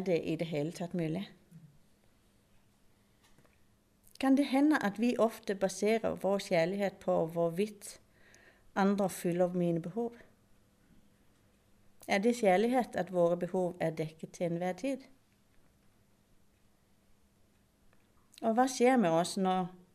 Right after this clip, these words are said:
andre ikke dekker våre behov? Da blir vi lei oss, og vi blir såret, og føler oss urettferdig behandlet.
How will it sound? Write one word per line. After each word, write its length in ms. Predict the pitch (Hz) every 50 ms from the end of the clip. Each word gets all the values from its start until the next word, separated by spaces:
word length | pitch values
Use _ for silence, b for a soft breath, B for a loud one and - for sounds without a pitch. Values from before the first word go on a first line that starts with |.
| - -
andre 300 | 190 190 190 185 185 175 170
ikke 140 | - 185 170
dekker 320 | 202 208 226 - - 165
våre 280 | 165 156 151 156 156 160 165
behov? 360 | 156 - - - - - - - - _ _ _ _ _ _ _ _ b b b b b b b b b b b b b b b b b b b b b b _
Da 80 | 226 226 220
blir 160 | 226 226 208
vi 100 | 190 185
lei 300 | 175 160 156 180 214 233
oss, 360 | - - - - - - - b b b b b -
og 120 | 214 202 196
vi 100 | 196 190
blir 180 | 196 190 185
såret, 540 | 180 - - - 175 160 - 160 196 240 254 - - - _ _ _ _ _ _ _ _ _ _ _ _ _ - - _ _ _ _ _ _ _ _ _ _ _ _ _ _ _ - - -
og 80 | 185 180
føler 340 | 180 - 202 202 208 202 170
oss 140 | 160 160 -
urettferdig 600 | 170 165 175 170 170 - - 160 160 175 175 175
behandlet. 540 | 160 151 165 165 175 185 190 - - -